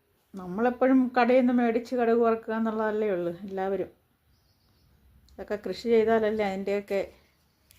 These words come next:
കഷ്ടപ്പാടും ഇതും ഒക്കെ മനസ്സിലാകത്തുള്ളൂ. ഇതൊക്കെ കാണുമ്പോൾ മനസ്സിനൊരു സന്തോഷം, അത്രയേ ഉള്ളൂ. അടിപൊളിയായിട്ട് വന്നു. നല്ല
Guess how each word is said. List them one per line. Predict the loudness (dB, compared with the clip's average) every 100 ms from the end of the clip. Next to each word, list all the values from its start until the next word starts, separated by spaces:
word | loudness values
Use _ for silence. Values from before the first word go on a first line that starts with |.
| _ _ -12
കഷ്ടപ്പാടും | -12 -8 -8 -2 -2 -2 -4 -8 -10
ഇതും | -8 -6 -6 -8
ഒക്കെ | -10 -10
മനസ്സിലാകത്തുള്ളൂ. | -10 -8 -6 -6 -6 -10 -12 -14 _ _ _ _ _ _ _ _ _ _ _ _ _ _ _
ഇതൊക്കെ | -16 -12 -8 -6
കാണുമ്പോൾ | -2 2 4 4
മനസ്സിനൊരു | 2 -2 0 0 0 -2
സന്തോഷം, | -6 -4 -4 -4 -10
അത്രയേ | -10 -8 -4
ഉള്ളൂ. | -4 -4 -10 _ _ _ -20 -20 -20 _ _ _ _ _ _ _ _ _ _ _
അടിപൊളിയായിട്ട് | -2 2 4 4 4 2 -2
വന്നു. | -4 -6
നല്ല | -6 -4